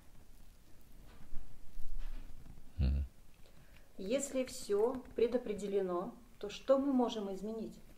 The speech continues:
Speaker 1: Себя. Только себя можем изменить. Поэтому наука самоопознания считается самой главной. Мгм.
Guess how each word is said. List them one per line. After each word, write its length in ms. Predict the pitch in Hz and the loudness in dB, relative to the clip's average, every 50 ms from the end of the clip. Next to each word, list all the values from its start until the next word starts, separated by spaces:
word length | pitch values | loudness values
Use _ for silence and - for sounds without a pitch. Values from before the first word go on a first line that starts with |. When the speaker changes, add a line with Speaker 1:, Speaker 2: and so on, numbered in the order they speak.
| - - - - - - | -16 -16 -14 -12 -12 -8
Speaker 1:
Себя. 460 | - - - 80 71 71 69 73 - - - - - - - - - - - - - - - - - - - - - - - - - - - - - - - - - - - - - | 0 4 6 6 8 6 6 4 0 -4 -10 -18 -20 -20 -18 -18 -18 -18 -18 -18 -18 -18 -18 -20 -20 -20 -14 -14 -14 -14 -14 -18 -20 -20 -20 -20 -20 -20 -18 -20 -20 -16 -14 8 10
Только 240 | - 76 - - | 12 12 12 8
себя 260 | 67 - - - 69 69 | 4 2 2 4 4 4
можем 260 | 69 69 - 76 80 | 4 2 2 2 0
изменить. 400 | 82 87 90 85 85 - - - - - - - - - - - - - - - - - - - - - - - - - - - - - - - - - - - - - | 0 0 -2 -2 -4 -6 -10 -16 -18 -20 -20 -20 -20 -20 -20 -20 -20 -18 -18 -18 -18 -18 -16 -16 -16 -16 -18 -16 -16 -16 -16 -16 -18 -18 -18 -18 -18 -16 -16 -14 -2 2
Поэтому 300 | - 85 - - 82 78 | 4 6 8 10 10 12
наука 320 | 78 80 82 80 - - 80 | 12 12 12 12 12 8 6
самоопознания 800 | - - 82 80 78 76 - - 78 76 80 82 85 87 87 78 | 8 10 10 10 10 10 8 6 6 8 10 10 10 10 10 8
считается 420 | 76 - - - 76 78 - - | 6 4 4 4 4 4 2 0
самой 300 | - - - 73 76 71 | -2 0 2 2 4 4
главной. 320 | 73 73 71 76 - - - - - - - - - - - - - - - - - - - - - - - - - - - - - - - - - - - - - - - - - - - - - - - - - - - - - - - - - - - - - - - - - - - - - | 4 4 4 4 4 2 0 -4 -4 -6 -4 -4 -4 -4 -4 -6 -8 -10 -12 -12 -14 -18 -18 -18 -18 -20 -18 -18 -18 -18 -16 -18 -18 -18 -18 -18 -18 -18 -18 -18 -18 -18 -20 -20 -20 -20 -18 -18 -18 -18 -18 -18 -18 -18 -18 -18 -18 -18 -20 -20 -20 -20 -20 -20 -20 -20 -20 -20 -20 -20 -20 -4 0
Мгм. 380 | 69 65 65 67 71 67 65 | 2 4 4 4 4 4 2